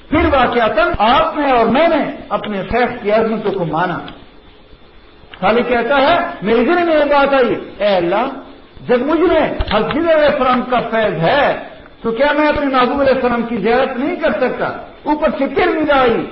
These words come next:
"اگر ہم تجھے اپنے محبوب صلی اللہ علیہ وسلم کے فیض سے فیض یاب کر دوں، وہ پسند رہے گا یا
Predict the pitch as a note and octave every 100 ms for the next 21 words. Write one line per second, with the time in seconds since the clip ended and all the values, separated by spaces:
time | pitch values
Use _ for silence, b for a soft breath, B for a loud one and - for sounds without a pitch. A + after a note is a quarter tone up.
0 | - - - C#4+ C#4+ A3 A#3 - - -
1 | - - E4 E4 D4 C#4 D4 C#4 C#4 A#3
2 | D#4 E4 D4+ A3 C4+ B3+ A#3+ A#3 A#3 A#3
3 | A#3 A#3 A3 A3 G#3 G3 - A3+ A3 G#3+
4 | G3 F#3 A3 C4 B3+ A3 F#3+ - - -
5 | G#3+ G#3+ F#3 A3 A3 G#3+ A#3 C4+ D4+ C#4
6 | G#3 - - - - - - - - -
7 | - - - - - - - F#3 C4 E4+
8 | D#4 C#4 D#4+ D#4 D4+ C#4 D#4 F4 D#4 C#4+